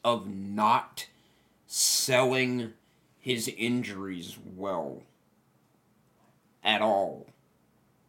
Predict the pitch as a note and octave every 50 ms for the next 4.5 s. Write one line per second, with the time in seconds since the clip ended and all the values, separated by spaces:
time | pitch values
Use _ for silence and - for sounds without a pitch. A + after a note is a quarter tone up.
0 | _ _ _ _ _ - - - - - - - B2+ A#2 - - C3 C3+ C3 C3+
1 | C3 B2 B2+ B2+ B2 A#2 G#2 G#2+ A#2 A2+ G#2+ G#2 G2+ - - A#2 A2+ A2+ A#2 A#2+
2 | A2+ - - A#2+ A2+ A2 G#2+ G#2 G#2+ G#2+ G#2 - - - A2 G#2 G2+ G#2+ A2 G2
3 | F#2+ G2+ A2+ A#2 A2+ G#2+ F#2 F2 F2 F#2 - G#2+ - G2 G2+ G2 G2 F#2 E2+ -
4 | - A2 G#2 G2+ G2 F2+ - - -